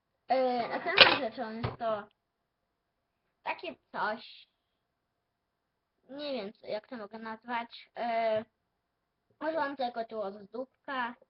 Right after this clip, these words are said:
czy jakoś takoś, czy tu jakieś takie przytrzymanie. Ale na ogół jest to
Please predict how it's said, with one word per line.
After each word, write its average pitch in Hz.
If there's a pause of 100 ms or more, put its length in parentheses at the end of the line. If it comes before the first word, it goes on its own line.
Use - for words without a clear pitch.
(920)
czy 277
jakoś 240
takoś, 311 (480)
czy -
tu -
jakieś 254
takie 247
przytrzymanie. 254 (3500)
Ale 359
na 339
ogół 302
jest 294
to 277